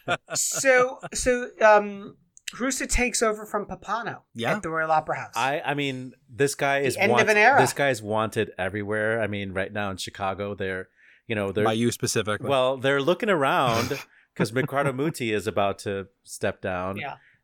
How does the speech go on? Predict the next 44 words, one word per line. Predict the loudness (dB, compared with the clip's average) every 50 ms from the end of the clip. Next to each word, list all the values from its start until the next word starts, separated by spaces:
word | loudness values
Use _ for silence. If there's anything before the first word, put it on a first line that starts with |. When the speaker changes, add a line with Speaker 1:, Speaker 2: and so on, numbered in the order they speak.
| -6 -2
Speaker 3:
Yeah, | -2 0 0
Speaker 1:
And, | 0 0 0 2 0 0 0 -2 -4 -4 -2
Speaker 3:
yeah. | 0 0 2 0
Speaker 1:
um, | 0 -2 -6 -10 -12
he's | -10 -8 -6 -4 -4 -4 -2 -2 -2
a | -2
contender. | -2 -2 -4 -4 -6 -6 -6 -4 -4 -2 -2 -2 -2 -2 -4 -6 -8 -12 _ _ _ _ _ _ _
And | -6 -4 -2 -2
I | -2
wonder | 0 0 -2 0 0 -2
if | -2 0
that | 0 0 0 0 -2
makes | -4 -6 -6 -6 -6 -6 -6
him | -4 -2 -2
less | -2 -4 -2 -4
likely | -4 -4 -4 -4 -6 -6
now | -4 -4 -4 -4
that | -4 -6
he | -4
has | -4 -4 -4 -4
this | -6 -10 -10
big | -10 -12 -12 -10
job | -10 -8 -4 -2 -2 -2 -2 -4 -6 -14
in | -18 -16 -16 -16 -18 -20 -18 _
Speaker 2:
It | -10
Speaker 1:
England, | -10 -8 -6 -4 -2 -2
Speaker 2:
would | -2 -2
Speaker 1:
you | -2
Speaker 2:
ha-, | -4
Speaker 1:
know? | -4 -4
Speaker 2:
it | -4
would | -4 -4
have | -4 -4 -6 -6 -6 -8
to | -10 -10
be. | -8 -10 -12 -14 -16
I | -14
d-, | -12 -8
I | -6
Speaker 1:
Yeah. | -4 -4 -4
Speaker 2:
don't | -4 -6
know | -6 -8
how | -8 -8 -6 -6
you | -6 -6 -8 -6
could, | -2 -2 -2 -2